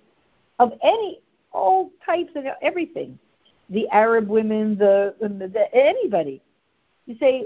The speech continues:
"What interests you?" "You know, I want to interview on, you on my T V show." Okay. So she says, "What do you mean?" "I'm interested in getting to know God."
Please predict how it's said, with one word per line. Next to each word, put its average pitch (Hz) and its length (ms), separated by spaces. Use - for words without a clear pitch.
"What 349 200
interests 370 440
you?" 151 260
"You 185 100
know, 226 100
I 226 40
want 247 160
to 247 60
interview 233 360
on, 214 280
you 214 220
on 202 120
my 202 140
T 208 200
V 208 260
show." 190 600
Okay. 185 340
So 214 260
she 240 180
says, 226 280
"What 214 180
do 254 40
you 285 100
mean?" 349 340
"I'm 175 140
interested 185 380
in 190 140
getting 175 260
to 185 80
know 196 160
God." 311 420